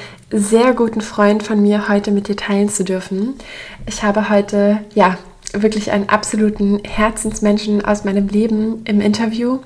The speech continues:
oder besser gesagt hier in meinem Podcast zu Gast, Rico. Und du wirst Rico gleich kennenlernen und wirst auch ein Gefühl für ihn als Person bekommen und für alles, was er dir sagt. Und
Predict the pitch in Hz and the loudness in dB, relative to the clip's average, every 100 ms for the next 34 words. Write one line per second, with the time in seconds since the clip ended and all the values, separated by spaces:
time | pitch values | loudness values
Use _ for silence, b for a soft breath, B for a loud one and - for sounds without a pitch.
0 | - - 202 190 196 202 196 196 202 - | -8 -4 -2 0 -2 -2 -2 -2 -2 -4
1 | 220 220 208 202 202 208 - 208 - 196 | -2 0 0 0 0 -2 -2 -2 -2 0
2 | 202 254 - B B B B 214 226 226 | 0 0 -8 B B B B -2 0 0
3 | 254 269 269 B B B B - 208 202 | 0 0 -4 B B B B 0 2 4
4 | 202 - 220 208 226 226 233 220 214 214 | 2 -2 -2 0 -2 -2 -4 0 0 2
5 | 202 202 202 - 220 226 214 208 208 202 | 2 2 2 -2 0 2 4 2 2 -2
6 | 202 208 - 202 202 196 196 196 B B | 0 -2 -2 -4 -2 0 -2 -4 B B
7 | B B _ - 214 - 247 233 226 247 | B B _ -8 -6 2 4 4 2 -2
8 | 247 226 226 214 - 208 202 233 220 214 | 0 0 2 0 0 0 2 2 0 -4
9 | - 202 202 202 190 190 - 196 190 190 | -2 0 0 0 -2 -4 -4 -4 -2 -4
10 | - 214 214 214 214 208 208 196 196 196 | 0 2 4 2 0 -2 -2 0 0 2
11 | 196 214 214 - 196 190 190 | 4 2 -2 -6 -4 -2 -2